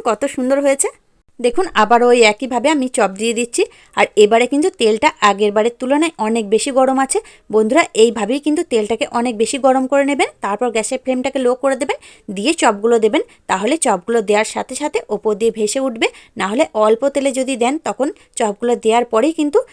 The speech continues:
নিচেতে লেগে যাবে আর তলাটা কিন্তু একদম ফুলে উঠবে না। দেখুন আমার কিন্তু প্রত্যেকটা চপই কতটা সুন্দর একদম ফুলে ফুলে উঠছে আর ওপরে কিন্তু ভেসেও যাচ্ছে।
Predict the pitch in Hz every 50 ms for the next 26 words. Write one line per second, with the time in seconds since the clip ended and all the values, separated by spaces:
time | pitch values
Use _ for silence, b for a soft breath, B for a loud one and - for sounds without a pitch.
0 | b b _ 226 226 233 214 - 233 233 285 285 247 208 190 214 220 233 254 240
1 | 320 403 523 b b b b - 226 262 320 - - 208 196 202 208 208 226 220
2 | 254 269 320 - - - 185 185 185 185 233 240 247 - - - 208 214 233 240
3 | 240 208 202 220 220 226 285 - _ _ _ _ _ _ _ _ _ _ _ _
4 | _ _ 190 196 208 302 330 - - 208 220 226 220 240 247 359 359 - 226 226
5 | 226 - - 262 - - 320 302 - 254 233 240 339 330 - - 202 196 - -
6 | 240 - 311 - - 254 233 240 269 277 262 247 - - 285 277 277 - - 220
7 | 247 254 - 269 262 269 269 269 - - - 494 B B B B B - 220 -
8 | - - 208 208 - 214 208 208 - 240 262 359 294 - 202 208 185 - 254 262
9 | 254 233 247 240 240 - - 311